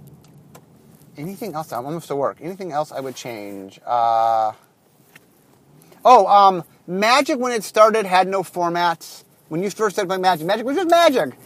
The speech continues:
And then we introduced Standard. Um, I think if I was gonna start the game over, I would have Standard to start, like, like, when the game first began, that is how it was played.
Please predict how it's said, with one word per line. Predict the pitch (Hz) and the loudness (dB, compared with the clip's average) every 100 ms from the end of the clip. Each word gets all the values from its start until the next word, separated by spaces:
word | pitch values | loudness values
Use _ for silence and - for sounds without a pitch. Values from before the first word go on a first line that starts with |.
| - 160 | -14 -6
And | 185 | -4
then | 196 | -2
we | |
introduced | 202 220 233 214 180 | -2 0 2 0 -4
Standard. | - 185 190 196 208 196 - - - - | -4 -2 -2 -2 -2 -4 -10 -20 -16 0
Um, | 151 151 - - | 2 2 -4 0
I | 185 | 2
think | 254 247 | 2 2
if | |
I | 233 | 2
was | 208 | 2
gonna | 220 | -2
start | - 202 | -2 -2
the | 190 | -2
game | 196 208 | -2 0
over, | 220 220 214 - - | 2 2 0 -2 -2
I | 165 185 | 2 2
would | 190 | 2
have | 170 180 | 0 0
Standard | - 180 180 147 | -2 -6 -6 -8
to | |
start, | - 160 | -6 -4
like, | 160 143 - - - | -2 -6 -10 -20 -8
like, | 147 143 | -6 -4
when | 170 | -6
the | 170 | -2
game | 165 202 | -2 -2
first | 185 208 - | -2 -4 -4
began, | 165 170 170 143 | -2 0 2 2
that | 139 151 | 2 2
is | 151 | 2
how | 147 143 | 0 0
it | |
was | 123 | -4
played. | 156 127 95 | -2 -2 -2